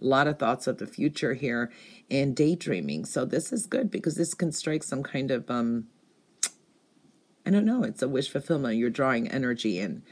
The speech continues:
So I do see that. Pick and choose wisely is what I'm seeing too. I wouldn't make any choices and decisions right now because I do see you have a lot of options before you.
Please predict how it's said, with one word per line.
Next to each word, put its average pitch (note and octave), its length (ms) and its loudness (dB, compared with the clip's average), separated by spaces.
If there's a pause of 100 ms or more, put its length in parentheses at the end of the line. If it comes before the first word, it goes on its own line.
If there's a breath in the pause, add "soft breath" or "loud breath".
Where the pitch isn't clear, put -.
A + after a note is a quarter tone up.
(220 loud breath)
So - 220 -4
I B2+ 100 2
do B2+ 200 0
see B2+ 220 0
that. G#2+ 280 -2
Pick F3+ 160 4
and G#3+ 100 6
choose A3+ 280 2
wisely F#3+ 560 4
is E3 120 -8
what D#3+ 120 0
I'm D3+ 100 0
seeing D3+ 340 -2
too. D3+ 440 0
I D3+ 100 -4
wouldn't D#3 260 -6
make C#3+ 240 -2
any F#3+ 220 4
choices E3 480 2
and C#3 100 -2
decisions C#3+ 500 -2
right A2 220 -2
now E3 220 4
because D3 320 0
I B2+ 80 2
do C3 160 -2
see - 160 -6
you B2 60 2
have A2+ 100 -2
a A2 60 0
lot A#2 180 0
of - 120 4
options B2+ 380 2
before C#3 400 2
you. G2 300 -2